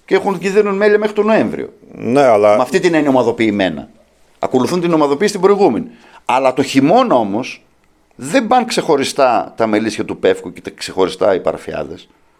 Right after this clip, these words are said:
Speaker 2: Ναι.
Speaker 1: Ξέρω που είναι στο μελισσοκομείο.
Speaker 2: Ναι.
Speaker 1: Αλλά εκεί που είναι πεντακόσια μελίσια, ξέρω ότι αυτά τα διακόσια είναι από το πεύκο και τα τριακόσια είναι παραφιάδες.
Speaker 2: Αυτό λέω, ότι
Speaker 1: Ξέρω
Speaker 2: είναι
Speaker 1: ποια είναι.
Speaker 2: ομαδοποιημένα πια ήταν, ε,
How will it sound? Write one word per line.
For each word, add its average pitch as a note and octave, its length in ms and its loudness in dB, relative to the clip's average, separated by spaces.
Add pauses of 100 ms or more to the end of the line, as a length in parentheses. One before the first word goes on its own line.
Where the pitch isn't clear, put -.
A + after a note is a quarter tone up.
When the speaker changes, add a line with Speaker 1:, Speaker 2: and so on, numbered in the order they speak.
(200)
Speaker 2:
Ναι. F2+ 440 -6 (140)
Speaker 1:
Ξέρω C#3 380 2
που A2 140 -2
είναι E2+ 180 -2
στο - 120 -10
μελισσοκομείο. D#2+ 600 -4
Speaker 2:
Ναι. G2+ 280 0 (360)
Speaker 1:
Αλλά A2 180 2
εκεί A#2 180 -2
που E3+ 80 -2
είναι E3 100 0
πεντακόσια C#3+ 440 2
μελίσια, A3+ 300 -2
ξέρω G#3 160 0
ότι D#3+ 100 0
αυτά G3 160 -2
τα F3 120 2
διακόσια D3+ 380 0
είναι B2+ 100 -2
από - 80 -4
το G3+ 60 0
πεύκο G#3+ 140 -2
και G3+ 60 -8
τα G#3 60 -8
τριακόσια G#3 320 2
είναι - 80 0
παραφιάδες. G3+ 300 2
Speaker 2:
Αυτό G3+ 240 2
λέω, A2+ 160 4
ότι A2 100 4
Speaker 1:
Ξέρω E3 120 4
Speaker 2:
είναι F3+ 120 2
Speaker 1:
ποια - 20 0
είναι. G3 100 2
Speaker 2:
ομαδοποιημένα A3 600 4
πια C#3+ 240 4
ήταν, B2 240 0
ε, B2 120 2